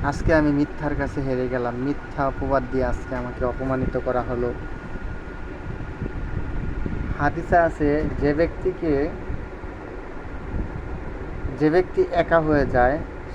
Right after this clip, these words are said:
সে ব্যক্তির সফলতা খুব সামনেই আসে। হাদিসে আছে, যে ব্যক্তি অপমান অপদস্থ হয়,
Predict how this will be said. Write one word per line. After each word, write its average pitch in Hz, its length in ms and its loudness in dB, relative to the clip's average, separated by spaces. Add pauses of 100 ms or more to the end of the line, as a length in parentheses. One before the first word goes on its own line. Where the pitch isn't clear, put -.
সে 151 120 2
ব্যক্তির 160 380 -2 (120)
সফলতা 147 580 0
খুব 147 80 -2 (140)
সামনেই 127 380 0
আসে। - 260 -4 (1200)
হাদিসে 143 360 2
আছে, 156 220 4
যে 135 200 0
ব্যক্তি 156 680 4 (100)
অপমান 156 640 4 (100)
অপদস্থ 151 680 -2 (2250)
হয়, 139 340 6